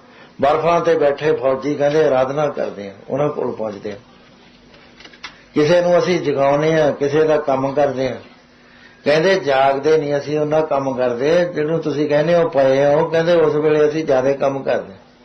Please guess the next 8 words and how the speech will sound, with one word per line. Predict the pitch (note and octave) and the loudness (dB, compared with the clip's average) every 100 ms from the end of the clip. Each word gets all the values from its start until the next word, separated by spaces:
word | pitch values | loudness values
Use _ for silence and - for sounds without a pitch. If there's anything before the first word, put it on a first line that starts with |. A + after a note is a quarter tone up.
| _ - - - | _ -20 -20 -10
ਸੰਤ | - C3 C3+ | -2 -2 0
ਕਹਿੰਦੇ | D3+ D#3+ F3 | 0 0 0
ਸੌਂਦੇ | - B2 A#2+ C3 | -2 -4 -2 -2
ਨਹੀਂ | A#2+ C#3+ | -2 -4
ਹੁੰਦੇ, | D#3 D3 B2 - - - B2 | -2 -2 -2 -6 -18 -16 -4
ਲੱਗਦੇ | C3+ C#3 D3 D3 | -2 0 0 0
ਹੁੰਦੇ | B2 F#2 | 0 -6
ਨੇ। | F#2 | -14